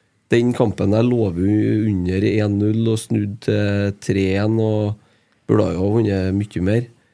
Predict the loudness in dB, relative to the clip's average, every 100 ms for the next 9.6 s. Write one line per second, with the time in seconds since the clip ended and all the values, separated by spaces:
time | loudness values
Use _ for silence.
0 | _ 0 2 4 4 4 0 -6 _ _
1 | _ _ _ _ -2 0 2 0 0 0
2 | -2 -2 0 0 -2 -4 -8 -4 -2 -2
3 | -4 -6 -6 -4 -4 -6 -6 -4 -2 -2
4 | -2 -2 -6 -4 -4 -4 -6 -2 0 2
5 | 2 0 -2 -8 _ _ _ -6 0 0
6 | 2 2 2 0 0 0 0 0 -4 -10
7 | _ _ _ _ -20 -4 2 4 4 2
8 | 2 2 2 0 -2 -2 -2 -4 0 0
9 | 0 -2 -4 -2 -2